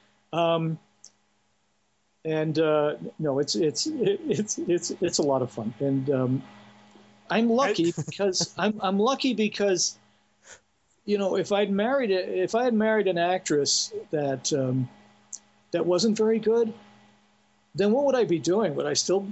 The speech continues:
Speaker 1: be able to, would I be putting her in movies? I, I, it would be a very awkward situation. So I'm very lucky that I, you know, that, that I was able to marry someone who was actually a good actress.
Speaker 2: Were you nervous at all about handing her a script that says, basically,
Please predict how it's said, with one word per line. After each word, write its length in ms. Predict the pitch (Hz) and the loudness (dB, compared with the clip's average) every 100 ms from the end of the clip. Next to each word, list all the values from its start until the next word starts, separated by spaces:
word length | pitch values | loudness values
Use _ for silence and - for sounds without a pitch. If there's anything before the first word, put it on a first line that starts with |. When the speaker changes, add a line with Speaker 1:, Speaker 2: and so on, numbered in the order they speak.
| 175 | -8
Speaker 1:
be 100 | 160 | -2
able 220 | 190 185 156 | 0 2 0
to, 80 | 139 | 0
would 160 | 156 | 0
I 40 | 151 | 0
be 120 | 151 | 0
putting 280 | 185 196 196 | 0 0 0
her 80 | |
in 100 | 190 | 0
movies? 480 | 185 202 226 226 214 | 0 0 2 0 0
I, 260 | - 170 170 | 0 0 0
I, 300 | - 165 170 - | 2 0 -2 0
it 200 | 180 185 | 2 2
would 100 | 180 | 2
be 120 | 180 | 2
a 60 | |
very 300 | 156 190 254 | 2 2 2
awkward 400 | - 185 185 175 | 2 0 0 -2
situation. 580 | - 175 - 185 196 190 | 0 0 2 2 2 0
So 200 | - 180 | 0 0
I'm 100 | 165 | 0
very 200 | 170 180 | 2 2
lucky 380 | 180 170 175 143 | 4 2 0 0
that 160 | 135 135 | 2 2
I, 260 | 139 143 | 0 0
you 120 | 156 156 | -2 -2
know, 220 | 139 135 | -2 0
that, 160 | 135 131 - - 139 | -2 -4 -14 -16 -4
that 140 | 131 | 0
I 80 | 131 | 2
was 180 | 131 139 | 2 0
able 120 | 139 | 0
to 60 | 139 | 0
marry 280 | 143 143 | 2 2
someone 260 | 135 139 135 | 2 0 0
who 60 | 139 | 2
was 160 | 135 | 2
actually 320 | 151 135 160 139 | 0 0 2 2
a 40 | |
good 180 | 139 156 | 2 0
actress. 400 | 185 - - - - - - - - - - _ _ _ _ _ _ _ _ | -2 -4 -4 -6 -12 -20 -20 -20 -20 -20 -20 _ _ _ _ _ _ _ _
Speaker 2:
Were 240 | 160 175 | -2 0
you 140 | 208 196 | 2 2
nervous 540 | 147 143 175 170 160 | 2 2 0 -2 -4
at 180 | 165 - | -4 -4
all 220 | 147 143 | -4 -2
about 300 | 123 127 - | -2 -4 -4
handing 400 | 117 120 120 117 | -4 -4 -2 -2
her 100 | 117 | -2
a 60 | 110 | -4
script 480 | - 120 120 - - | -4 -4 -6 -8 -10
that 200 | 107 101 | -6 -4
says, 400 | 123 110 95 92 _ _ _ _ _ - | -2 -2 -2 -6 _ _ _ _ _ -6
basically, 480 | 120 113 110 107 | -2 -2 -2 -2